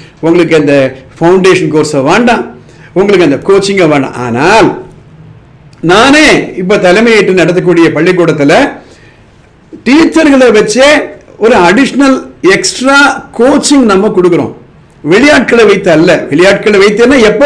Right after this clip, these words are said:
எடுப்போம்னா இந்த போர்டு எக்ஸாமுக்கு சரியாக. ஆனால் இது ஆறாம் கிளாஸ்ல இருந்தே நான் கொடுக்கணும், இல்ல ஐ ஐ டிக்கு நான் ப்ரிப்பேர் பண்ணணும், இங்க சேர்ந்து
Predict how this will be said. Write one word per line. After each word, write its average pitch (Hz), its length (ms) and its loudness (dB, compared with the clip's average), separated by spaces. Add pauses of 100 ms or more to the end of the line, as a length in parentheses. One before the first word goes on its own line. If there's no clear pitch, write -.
(120)
எடுப்போம்னா 233 400 2 (420)
இந்த 175 120 0 (100)
போர்டு 220 280 4
எக்ஸாமுக்கு 165 580 0 (120)
சரியாக. 143 380 -2 (1400)
ஆனால் 185 400 2 (840)
இது 185 160 0 (500)
ஆறாம் 240 340 2
கிளாஸ்ல 226 420 2
இருந்தே 247 280 2 (180)
நான் 247 180 0
கொடுக்கணும், 214 420 2 (560)
இல்ல 247 140 0 (760)
ஐ 190 60 4 (120)
ஐ 285 40 2 (120)
டிக்கு 262 200 2
நான் 190 140 0
ப்ரிப்பேர் 247 340 2
பண்ணணும், 226 260 0
இங்க 190 200 -2
சேர்ந்து 196 260 2